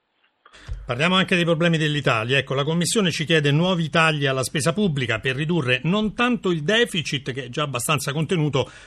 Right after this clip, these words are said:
quanto il debito, che invece è ancora molto alto. Soprattutto Bruxelles ci chiede riforme strutturali per, eh, rilanciare la crescita economica che resta piuttosto deludente. Il Premier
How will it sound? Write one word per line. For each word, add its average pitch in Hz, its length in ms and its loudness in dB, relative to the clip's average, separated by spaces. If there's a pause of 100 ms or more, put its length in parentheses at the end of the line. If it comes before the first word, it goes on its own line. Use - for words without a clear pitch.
quanto 180 360 2
il 151 140 0
debito, 127 360 2
che 113 80 -4
invece 135 280 -2
è - 20 -4
ancora 127 220 -2
molto 117 320 -2
alto. 98 320 -6
Soprattutto 196 520 -4
Bruxelles 175 840 0
ci - 140 -2
chiede 160 260 4
riforme 185 440 0
strutturali 202 720 2
per, 151 240 -4
eh, 147 220 2
rilanciare 160 640 0
la 147 120 0
crescita 156 420 -2
economica 147 480 -2
che 113 120 -4
resta 127 420 0 (260)
piuttosto 147 420 0
deludente. 120 480 -2
Il 120 80 -6
Premier 202 420 2